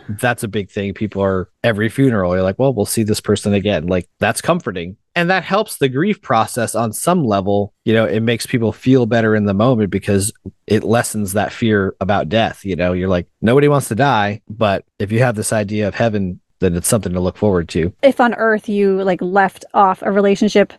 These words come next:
Speaker 2: not in a good place and then they die and you have unfinished business with them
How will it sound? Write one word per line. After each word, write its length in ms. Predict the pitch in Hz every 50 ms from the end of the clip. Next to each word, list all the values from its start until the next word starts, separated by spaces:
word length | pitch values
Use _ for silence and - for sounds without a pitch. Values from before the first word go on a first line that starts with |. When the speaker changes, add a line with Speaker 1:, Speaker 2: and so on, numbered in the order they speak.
| _ _
Speaker 2:
not 360 | - - 214 202 196 190 - -
in 80 | 202
a 60 | 208 202
good 160 | 226 208 190
place 320 | - 220 208 202 214 - -
and 80 | 202
then 100 | 196 190 190
they 100 | 190 185
die 360 | 170 185 175 175 175 180 185 196 185
and 200 | - - - -
you 20 | 202
have 100 | 190 -
unfinished 480 | - 185 196 185 202 208 190 - -
business 340 | - 202 190 - 233 214 -
with 120 | - - -
them 180 | 233 240 -